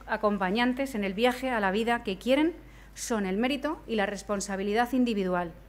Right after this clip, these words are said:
Sus gobernantes, sin embargo, persisten en la búsqueda de privilegios tergiversando la ley. Pero se equivocan de base. Las políticas colectivistas siempre tienen el mismo final, la tiranía.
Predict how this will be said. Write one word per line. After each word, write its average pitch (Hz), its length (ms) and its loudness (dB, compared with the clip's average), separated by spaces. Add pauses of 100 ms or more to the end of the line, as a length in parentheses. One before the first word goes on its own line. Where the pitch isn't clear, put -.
(520)
Sus 254 260 -2
gobernantes, 233 880 4
sin 214 220 0
embargo, 254 600 4 (440)
persisten 254 460 2
en 220 60 2
la 208 100 4
búsqueda 262 640 0
de 214 180 2
privilegios 233 680 0
tergiversando 220 800 0
la 185 120 0
ley. 175 180 -2 (1400)
Pero 214 160 2
se 214 80 -4
equivocan 233 440 4
de 202 100 2
base. 202 340 -2 (1400)
Las 226 220 2
políticas 247 420 0
colectivistas 214 800 -2
siempre 247 500 0
tienen 277 480 0
el 190 200 -2
mismo 254 380 2
final, 196 520 -2 (500)
la 196 160 -2
tiranía. 185 520 -2